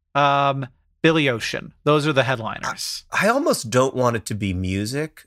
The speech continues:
Speaker 2: Like, there's a
Speaker 1: Well, professional wrestling it is, John.
Speaker 2: Ooh, there's a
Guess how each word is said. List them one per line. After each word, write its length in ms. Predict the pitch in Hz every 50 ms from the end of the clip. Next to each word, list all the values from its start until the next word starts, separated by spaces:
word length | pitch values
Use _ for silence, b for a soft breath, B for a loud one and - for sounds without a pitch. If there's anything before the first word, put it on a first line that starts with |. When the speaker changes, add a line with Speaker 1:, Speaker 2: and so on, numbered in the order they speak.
| _ _ _
Speaker 2:
Like, 220 | 123 127 127 123
there's 260 | 151 156 147 123 110
a 100 | 147 139 139 151 165
Speaker 1:
Well, 80 | 110 107
professional 500 | 175 - - 220 220 - 208 226 226 220
wrestling 360 | 214 247 247 - 254 240 226
it 80 | 220
is, 180 | 247 302 277 170
John. 380 | - - 127 123 180 240 277 285
Speaker 2:
Ooh, 160 | - 123 117 113
there's 220 | 98 110 101 -
a 140 | 104 92